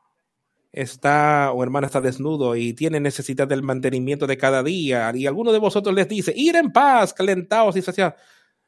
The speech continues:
pero no le dais las cosas que son necesarias para el cuerpo, ¿de qué aprovecha? Yo quiero que pienses en eso mu-, con mucho cuidado.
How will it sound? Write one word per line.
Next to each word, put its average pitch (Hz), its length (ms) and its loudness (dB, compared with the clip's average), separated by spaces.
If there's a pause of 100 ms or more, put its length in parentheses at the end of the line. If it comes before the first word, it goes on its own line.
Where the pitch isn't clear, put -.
(440)
pero 156 260 4
no 165 140 2
le 180 120 4
dais 170 220 2
las 170 160 0
cosas 160 360 -2
que 156 120 -4
son 156 160 -4
necesarias 156 640 -2
para 151 160 -2
el 156 140 -4
cuerpo, 190 380 0
¿de 220 120 -2
qué 247 100 -2
aprovecha? 311 840 -2 (1700)
Yo 139 140 -14
quiero 170 180 -6
que 165 140 -6
pienses 180 720 -2
en 127 100 -6
eso 110 260 -10
mu-, 127 220 -14
con 131 140 -16
mucho 180 240 -10
cuidado. 220 680 -2